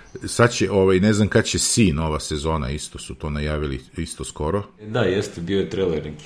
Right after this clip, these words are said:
Speaker 2: Treća i poslednja, mislim da će, mislim u septembru, ako sam dobro to upamtio, ali sad skoro.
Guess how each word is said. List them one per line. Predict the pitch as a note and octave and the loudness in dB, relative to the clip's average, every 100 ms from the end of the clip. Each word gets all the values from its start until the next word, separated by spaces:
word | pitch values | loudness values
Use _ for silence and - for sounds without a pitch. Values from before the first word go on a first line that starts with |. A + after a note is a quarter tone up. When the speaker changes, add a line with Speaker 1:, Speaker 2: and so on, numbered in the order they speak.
| - | -12
Speaker 2:
Treća | F#2+ C3 C3+ C3 | 2 4 4 6
i | A2+ | 6
poslednja, | - A2 A2 - C#3 B2 A#2+ A2+ | 6 2 2 4 4 4 2 2
mislim | A#2 - A#2 | 2 0 0
da | G#2+ | 2
će, | G2 - G2+ - | 2 2 0 0
mislim | D#2+ D#2+ - C#3 B2 | -4 -6 -4 -2 -2
u | |
septembru, | - F#2+ - G#2+ G#2+ F2+ | 0 -2 0 0 2 2
ako | F2 - | 2 0
sam | F2+ - E2+ | -4 -2 0
dobro | E2+ G2 E2 | 2 2 2
to | D2+ F2+ | -2 -4
upamtio, | D2+ F2 F#2 F#2 G2+ F2+ | -4 -2 -4 -2 0 2
ali | D2 E2 E2 | 2 0 -2
sad | D#2 - G2 | -2 0 -2
skoro. | - G2 E2 | 2 2 2